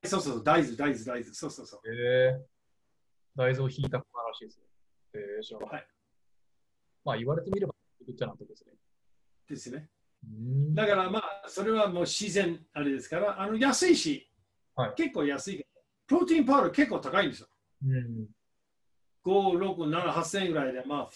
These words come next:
Speaker 1: あ、あの、大きさによって違うけどね。
Speaker 2: 豆とかね、タンパク入ってるって言いますよね。うん。
Speaker 1: はい。で、あの、まあ、前は話したんだけど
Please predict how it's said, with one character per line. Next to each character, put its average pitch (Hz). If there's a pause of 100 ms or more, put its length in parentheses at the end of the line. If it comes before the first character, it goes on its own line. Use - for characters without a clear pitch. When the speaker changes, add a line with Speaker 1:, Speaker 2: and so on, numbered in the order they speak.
(160)
Speaker 1:
あ、 170
あ -
の、 147
大 160
き -
さ 175
に 156
よ 151
っ 147
て 135
違 131
う 123
け 123
ど 110
ね。 143 (240)
Speaker 2:
豆 226
と 117
か 117
ね、 139 (120)
タ 165
ン 147
パ 120
ク -
入 120
っ -
て -
る -
っ -
て -
言 113
い 113
ま 135
す 139 (120)
よ 135
ね。 135 (320)
う 127
ん。 -
Speaker 1:
は 107
い。 - (1300)
で、 233
あ 190
の、 190
ま 196
あ、 180
前 240
は 156
話 185
し -
た 226
ん 208
だ 147
け 123
ど 143